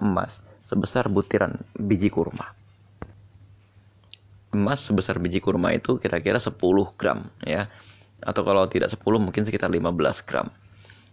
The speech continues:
Emas lima belas gram, kalau kurs di sekarang itu enam ratus lima puluh ribu, kita hitung bulat gitu ya. Itu, eh,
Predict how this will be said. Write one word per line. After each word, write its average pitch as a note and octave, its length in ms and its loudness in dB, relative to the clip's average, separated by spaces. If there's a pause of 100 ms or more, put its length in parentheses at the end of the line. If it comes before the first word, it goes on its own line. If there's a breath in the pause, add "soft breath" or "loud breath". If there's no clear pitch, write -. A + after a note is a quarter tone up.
(120)
Emas A#2 320 0
lima G#2 240 4
belas - 240 2
gram, - 320 -2
kalau F2+ 320 0
kurs B2 240 2
di - 160 -8
sekarang F2 480 -2
itu - 160 -2
enam F#2+ 240 0
ratus F#2+ 320 -2
lima F#2+ 160 0
puluh F#2+ 160 0
ribu, F#2 320 0
kita F2 240 0
hitung F2 240 -2
bulat D2 320 -2
gitu F2+ 300 0
ya. - 20 -4 (1080 loud breath)
Itu, C3 400 2 (480 soft breath)
eh, F#2 580 4